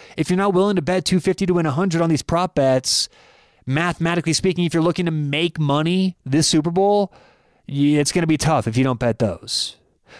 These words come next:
A couple other rules here. Uh, rules for betting multi-way market specifically. Rule one, always calculate the household. Rule two,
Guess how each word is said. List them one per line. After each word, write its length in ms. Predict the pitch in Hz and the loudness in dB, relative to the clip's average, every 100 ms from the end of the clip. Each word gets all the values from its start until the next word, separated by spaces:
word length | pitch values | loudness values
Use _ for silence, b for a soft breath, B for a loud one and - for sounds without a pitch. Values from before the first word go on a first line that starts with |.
| B | B
A 80 | 160 | -2
couple 260 | 220 220 240 | 0 2 2
other 160 | 214 | 4
rules 320 | 180 170 156 | 4 4 2
here. 400 | 156 113 92 - - b b b | 0 0 -4 -12 -20 b b b
Uh, 320 | 151 160 160 160 | 0 2 4 4
rules 420 | 160 220 208 151 | 6 6 4 2
for 300 | - 202 185 | 2 4 4
betting 300 | 147 185 180 | 2 2 4
multi-way 440 | 165 175 190 185 | 2 2 2 2
market 320 | 165 165 160 143 | 2 0 0 -2
specifically. 720 | 151 147 143 127 120 95 - _ | -2 0 0 0 -2 -4 -8 _
Rule 280 | 135 175 196 | 0 4 4
one, 340 | 190 170 131 117 - | 4 2 0 -4 -2
always 560 | 170 214 226 220 220 | 2 4 4 2 2
calculate 600 | - 202 196 180 190 185 | -2 -2 -2 0 2 2
the 80 | 165 | 0
household. 680 | 156 170 - 143 131 156 160 - _ _ _ B B B B | 0 0 0 2 2 2 -2 -10 _ _ _ B B B B
Rule 240 | 131 170 202 | 2 4 4
two, 540 | - 165 170 196 196 | 2 2 4 2 -2